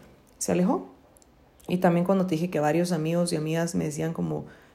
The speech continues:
"Qué exagerada, o sea, ¿por qué no salís?". Y empezaron a cuestionarme, yo dije, "O sea, no puedo creer que seas mi amiga o mi amigo y me estés cuestionando en lugar de respetarme, en lugar de preguntarme si estoy bien".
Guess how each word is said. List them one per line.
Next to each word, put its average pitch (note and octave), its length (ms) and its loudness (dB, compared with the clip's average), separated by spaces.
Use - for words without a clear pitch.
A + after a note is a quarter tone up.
"Qué - 80 -10
exagerada, G#3 600 2
o D3+ 60 -6
sea, D#3 160 -2
¿por D#3+ 140 -8
qué E3 100 -6
no F3+ 100 2
salís?". A3+ 480 0
Y E3 60 -2
empezaron D#3+ 320 0
a F#3+ 80 0
cuestionarme, F#3 600 2
yo D#3 80 2
dije, E3+ 420 -2
"O - 20 -10
sea, E3 160 -2
no E3+ 180 -2
puedo F#3 180 0
creer D#3 200 -2
que E3+ 80 -4
seas E3+ 200 0
mi F3+ 100 6
amiga E3+ 420 0
o F#3 80 0
mi D#3 100 -2
amigo E3+ 380 -2
y E3+ 60 -2
me E3 60 2
estés A#3 240 -2
cuestionando E3+ 520 0
en D#3 60 -2
lugar D#3 220 0
de F3 280 2
respetarme, D#3+ 840 2
en D3+ 100 0
lugar D3+ 200 4
de F#3 60 4
preguntarme E3+ 400 2
si D#3 80 -2
estoy C#3+ 260 -4
bien". F#3 340 2